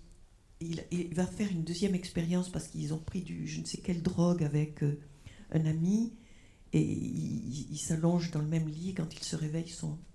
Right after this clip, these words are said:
son ami est mort. Et toute sa vie, il dit que quand il voit un visage, il voit aussi la mort dans ce visage. Et il y a une, un portrait d'Annette.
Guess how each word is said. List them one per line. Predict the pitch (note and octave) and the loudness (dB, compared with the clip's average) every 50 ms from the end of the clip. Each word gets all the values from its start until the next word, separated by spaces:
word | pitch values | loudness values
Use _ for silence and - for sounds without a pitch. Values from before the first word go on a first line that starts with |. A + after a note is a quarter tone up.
| - | -12
son | - - F3+ D#3+ | -6 -2 -2 0
ami | D#3 D3+ D#3 D#3+ D#3+ D#3 | 0 0 0 0 0 2
est | |
mort. | D3+ D3+ C#3+ C#3 C#3+ C#3+ - - - - - - - - - - - - - - - - - - | 2 2 2 0 -2 -4 -8 -14 -20 -20 -20 -20 -20 -20 -20 -20 -20 -20 -20 -20 -20 -6 2 8
Et | F3+ F#3 - - - - - - - - - - - - - | 8 8 8 8 0 -8 -14 -20 -20 -20 -20 -20 -20 -14 -8
toute | - C4+ D4 - | -4 -4 -4 -2
sa | - - G#3+ G3+ | -2 0 0 2
vie, | F#3 F3+ F3 F#3+ F#3+ A3+ D4+ D#4 - - - | 2 2 0 0 0 0 -2 -4 -6 -8 -6
il | - F#3+ F#3 | -4 -4 -2
dit | F#3 F#3 G3+ G3 | 0 0 0 2
que | - F#3 | 2 0
quand | - - A#3 A#3 - - | 2 2 0 0 0 -4
il | A#3 G3 | -6 -4
voit | F#3 F#3 F#3+ | 0 2 2
un | F3+ F3 F3+ | 4 4 2
visage, | F3 F3 F3+ F3 - F3+ E3 F3 F3+ G3+ A3 - - - - - - - - - - - - - - - - - | 0 -2 -4 -6 -4 -4 -6 -4 -6 -6 -8 -8 -12 -16 -18 -20 -20 -20 -20 -20 -20 -20 -20 -20 -20 -14 -8 -8
il | F#3 F#3 | -4 2
voit | F3+ F3+ F3+ | 4 4 4
aussi | F3+ F#3 - - - G#3 | 4 2 -2 -4 -6 -4
la | F#3 F3+ F3 | -2 -2 -2
mort | E3+ E3+ F3+ G3+ G3+ G#3 | 0 2 2 2 2 0
dans | F3+ F3+ | -4 -4
ce | G3+ F#3 G#3 | -4 -4 -4
visage. | G3 F3 F3+ F3 F3 E3+ D#3+ D#3+ D#3+ D#3+ - - - - - - - - - - - - - - - - | -4 -4 -6 -4 -4 -4 -4 -4 -6 -8 -12 -16 -20 -20 -20 -20 -20 -20 -20 -20 -20 -20 -20 -8 0 2
Et | G3 | 2
il | F#3+ F#3 | 2 6
y | F3+ G3+ | 6 8
a | F#3+ F#3 | 8 8
une, | F3+ F3 F3 E3+ E3 E3 D#3+ D#3 C#3+ - - | 8 6 6 4 4 2 2 2 0 0 0
un | D3+ D#3+ | 0 0
portrait | D#3+ - F#3 - - - - | 0 0 0 0 0 0 0
d'Annette. | F#3+ F#3 F3+ F3 F3+ F#3+ A3 B3+ B3+ - - - | 2 4 4 4 4 4 2 2 -2 -6 -12 -14